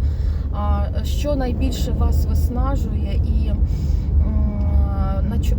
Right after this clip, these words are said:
у чому ви найбільше втрачаєте енергію, то ви побачите, що це ті справи, які вам не до душі. І вони реально дуже сильно виснажують.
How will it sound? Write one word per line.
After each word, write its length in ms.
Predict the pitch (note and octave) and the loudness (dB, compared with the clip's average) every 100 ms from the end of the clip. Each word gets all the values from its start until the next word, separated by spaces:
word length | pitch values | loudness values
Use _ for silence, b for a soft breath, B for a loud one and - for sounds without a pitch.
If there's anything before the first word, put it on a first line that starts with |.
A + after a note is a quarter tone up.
| - | 2
у 60 | |
чому 420 | C4+ - G3 F#3+ D#3+ | 2 2 2 2 0
ви 300 | - F3+ F3+ | 0 0 0
найбільше 500 | E3+ - - - - | 0 0 0 0 -2
втрачаєте 800 | - - - A#3 A3 G#3 - - | -2 0 0 2 2 0 0 0
енергію, 560 | A#3 C#4 - - A#3+ - - B B B - | 0 0 2 0 2 2 2 B B B 4
то 80 | A#3 | 2
ви 120 | - | 2
побачите, 640 | C#4 A#3 A3 G#3+ A#3+ C#4 | 0 0 -2 -2 0 0
що 240 | - - F#3+ | 0 0 0
це 300 | - - - - | 0 0 0 0
ті 80 | - | 0
справи, 640 | - - - D4 - - A#3 C#4 - B B B - | -2 0 0 0 2 0 0 0 0 B B B 0
які 440 | G#3+ A#3+ A#3 - G3+ | 0 0 0 0 -2
вам 300 | A3+ A3+ A3+ | -2 0 0
не 180 | B3 | 0
до 180 | B3 A#3+ | -2 -2
душі. 600 | A3+ - - - - - - - - - - B B - | -2 -2 0 0 0 -2 -2 -2 -2 -2 0 B B 0
І 20 | |
вони 240 | A3+ A#3+ A3+ | 0 2 2
реально 340 | A3+ B3 C4 | 0 -2 -2
дуже 320 | A#3 A3+ A3+ | -2 -2 0
сильно 360 | A3 A3+ G#3+ G3+ | -2 -2 -2 -2
виснажують. 840 | G3+ - G#3+ G3+ - - - - | -2 -2 -2 -2 -2 0 -2 -2